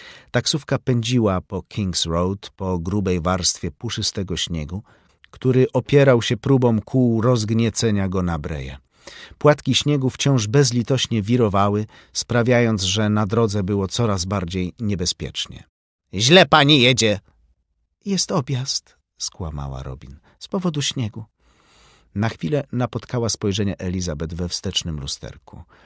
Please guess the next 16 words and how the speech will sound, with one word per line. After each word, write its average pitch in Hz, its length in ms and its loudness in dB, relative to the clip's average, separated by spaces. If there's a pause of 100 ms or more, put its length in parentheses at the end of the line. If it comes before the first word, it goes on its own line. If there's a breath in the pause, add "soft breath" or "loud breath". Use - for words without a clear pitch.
(360 soft breath)
Agentka 135 540 0
obejrzała 98 540 -2
się 85 120 -8
przez 90 260 -4
ramię. 73 280 -8 (400)
Czerwone 120 460 -2
Alfa 117 300 0
Romeo 113 380 2
było 107 220 2
tak 104 240 -2
daleko, 104 460 -2
że 92 140 -2
zniknęło 92 560 -4
im 71 240 -10
z - 140 -10
oczu. - 320 -18